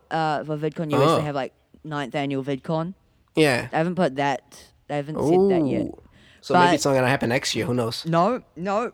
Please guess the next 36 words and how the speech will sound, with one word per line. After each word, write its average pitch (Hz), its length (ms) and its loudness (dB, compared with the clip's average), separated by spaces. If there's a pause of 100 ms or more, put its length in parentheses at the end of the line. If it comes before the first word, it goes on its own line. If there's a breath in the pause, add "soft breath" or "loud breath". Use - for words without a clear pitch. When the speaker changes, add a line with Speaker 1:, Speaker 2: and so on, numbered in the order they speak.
Speaker 1:
it's 170 240 -6
set - 320 -6
in 226 100 -2
stone. 202 400 -4
VidCon 185 340 -4
nine-, 175 300 0
twenty 175 220 -2
nineteen 175 640 -2
tickets 160 460 -6
should 180 320 -4
go 165 180 2
up 165 160 0
on 160 140 -6
sale 156 320 -6
straight 139 320 -6
away. 120 340 -10 (320 soft breath)
Speaker 2:
Cool. 135 220 2
Speaker 1:
Um, 139 320 0 (840)
because 151 560 0 (180)
<clears throat> - 400 -10
I've, 131 180 -2 (260 soft breath)
I've 160 200 0
been 226 180 2
very 135 480 -4
researching 123 720 -10
this. - 380 -14 (360 soft breath)
Um, 175 200 6
Speaker 2:
<laughs> - 280 0 (160)
Speaker 1:
whe-, 175 300 4
Speaker 2:
You're 135 100 4
Speaker 1:
when 208 140 4
I, 185 160 6
Speaker 2:
obsessed. - 340 0
Speaker 1:
when 170 160 -4
I 180 160 2
was 214 240 0